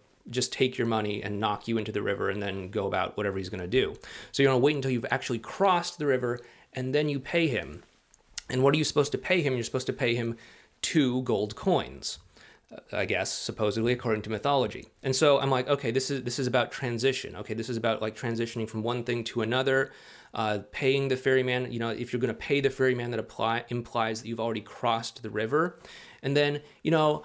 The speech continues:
I'm sitting there taking the, the spare change that I had out of my pocket at the end of the day, and I put it on the table, and,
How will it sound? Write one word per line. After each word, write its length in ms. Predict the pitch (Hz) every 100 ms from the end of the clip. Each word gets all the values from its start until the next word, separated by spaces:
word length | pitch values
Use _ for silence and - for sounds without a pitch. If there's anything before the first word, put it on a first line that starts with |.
| -
I'm 160 | 139 143
sitting 280 | - 156 151
there 220 | 139 139
taking 640 | 139 - 143 139 135 131
the, 260 | 131 127 123
the 100 | 123
spare 280 | - 135 131
change 340 | - 123 123
that 100 | 120
I 20 |
had 240 | 113 117 113
out 100 | 110
of 40 |
my 100 | 113
pocket 460 | 107 - 107 110 101
at 80 | 101
the 100 | 107
end 120 | 104
of 40 |
the 60 | 107
day, 320 | 101 98 101 - - _
and 80 | 113
I 60 | 113
put 240 | - 135
it 260 | 131 131 - _ -
on 120 | 117
the 60 |
table, 640 | 110 180 180 131 117 113 - - _ _
and, 340 | 131 127 127